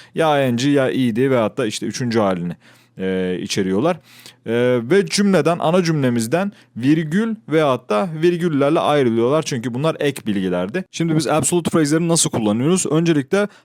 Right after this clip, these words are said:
participle kullanarak, present veya da past olabilir. Yani fiilin sonuna gelecek bir I N G veyahut da fiilin üçüncü hali olarak, bir sıfat olarak, adjective olarak veyahut da bir preposition olarak veya, e, yani bir bağlaç olarak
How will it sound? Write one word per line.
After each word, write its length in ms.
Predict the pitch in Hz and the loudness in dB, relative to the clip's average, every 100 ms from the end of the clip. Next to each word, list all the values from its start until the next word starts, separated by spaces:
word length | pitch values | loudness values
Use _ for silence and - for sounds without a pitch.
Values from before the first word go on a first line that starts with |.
| _ | _
participle 600 | - 165 190 - 160 120 | 0 0 0 -2 -2 -2
kullanarak, 520 | - 101 95 110 165 | -2 0 0 0 -4
present 460 | - - 151 139 123 | -4 0 0 0 0
veya 180 | 113 107 | 0 0
da 60 | |
past 340 | 107 135 123 113 | -2 -2 0 0
olabilir. 340 | 101 95 156 | 0 0 -2
Yani 360 | 151 131 127 127 - _ _ | 0 0 -2 -4 -10 _ _
fiilin 220 | 135 147 | -2 0
sonuna 320 | 135 139 139 | 0 0 0
gelecek 360 | 135 135 131 127 | 2 2 0 -2
bir 60 | |
I 360 | 131 123 120 117 | -2 0 0 -2
N 40 | |
G 200 | 110 135 | -4 -2
veyahut 320 | 127 120 110 151 | 0 0 0 -2
da 180 | 135 | -2
fiilin 360 | - 131 120 135 | -2 -2 -2 -4
üçüncü 320 | 123 131 123 | -4 -2 2
hali 260 | 123 98 90 | 2 2 0
olarak, 420 | - 90 117 175 - - _ | 0 0 0 -4 -8 -20 _
bir 120 | 143 165 | -2 0
sıfat 360 | 170 180 170 | 2 0 2
olarak, 300 | 147 110 101 | 2 2 2
adjective 400 | 139 156 156 165 | 2 2 0 2
olarak 300 | 160 160 147 | 4 4 2
veyahut 220 | 160 135 | 0 2
da 80 | 160 | 2
bir 80 | 160 | 0
preposition 640 | - 147 151 135 139 117 | 0 0 2 2 -2 -2
olarak 380 | 101 104 139 135 | -2 -2 -2 -4
veya, 220 | 120 107 101 104 | -2 -2 -4 -8
e, 100 | 90 | -4
yani 380 | 104 113 110 113 | -2 0 0 0
bir 260 | 143 120 | -4 0
bağlaç 400 | 113 113 123 - - | 2 2 2 -2 -4
olarak 400 | 95 101 156 | -2 0 -2